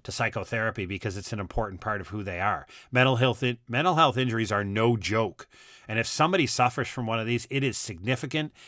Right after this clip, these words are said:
and it can be debilitating. But if you're a, have the ability to remove anxiety and stress from your life in the form of people, then do it, right?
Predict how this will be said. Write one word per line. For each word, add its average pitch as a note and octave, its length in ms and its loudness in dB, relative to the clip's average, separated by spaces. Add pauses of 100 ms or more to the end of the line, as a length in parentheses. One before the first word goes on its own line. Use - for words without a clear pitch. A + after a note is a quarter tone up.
(140)
and A#2 120 -4
it A2+ 100 -2
can C3 160 0
be A#2 140 2
debilitating. F#2+ 720 -6 (760)
But B2 120 4
if G#2+ 80 2
you're F3+ 220 8
a, C#3+ 160 0 (220)
have C#3+ 280 6
the C3+ 160 4
ability A2+ 520 2 (280)
to C3 120 -2
remove B2 640 8
anxiety A2 480 2
and G2 100 -6
stress - 280 -4
from G2+ 160 -10
your F#2 100 -6
life A2+ 260 0
in G2+ 60 -10
the F2+ 60 -10
form A2 300 -6
of - 180 -12
people, - 460 -4 (480)
then A#2+ 160 0
do B2 240 4
it, E2+ 140 -4 (460)
right? B2+ 240 4